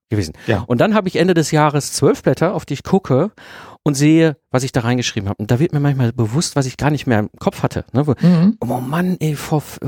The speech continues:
Speaker 1: elf Monaten, das war der Hammer, dass das passiert ist.“
Speaker 2: Cool.
Speaker 1: Ja,
Speaker 2: Aber
Speaker 1: also genau
Speaker 2: Genau
Speaker 1: das.
Speaker 2: richtig. Ja, genau richtig. Und ist übrigens genau auch einer der Punkte bei mir, die ich auch nenne, Tagebuch schreiben.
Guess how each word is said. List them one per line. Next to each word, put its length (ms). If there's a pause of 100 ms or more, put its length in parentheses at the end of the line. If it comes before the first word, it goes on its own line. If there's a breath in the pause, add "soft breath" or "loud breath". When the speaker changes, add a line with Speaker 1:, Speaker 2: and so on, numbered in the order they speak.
(120)
Speaker 1:
elf 220
Monaten, 420
das 240
war 80
der 340
Hammer, 200
dass 180
das 180
passiert 420
ist.“ 160 (480 loud breath)
Speaker 2:
Cool. 280 (160)
Speaker 1:
Ja, 160 (260 loud breath)
Speaker 2:
Aber 160
Speaker 1:
also 140 (500)
genau 140
Speaker 2:
Genau 160
Speaker 1:
das. 100
Speaker 2:
richtig. 320 (160)
Ja, 240
genau 280
richtig. 340
Und 160 (320 loud breath)
ist 100
übrigens 240
genau 240
auch 220
einer 280
der 120
Punkte 580 (160)
bei 140
mir, 180
die 80
ich 140
auch 180
nenne, 260
Tagebuch 480
schreiben. 480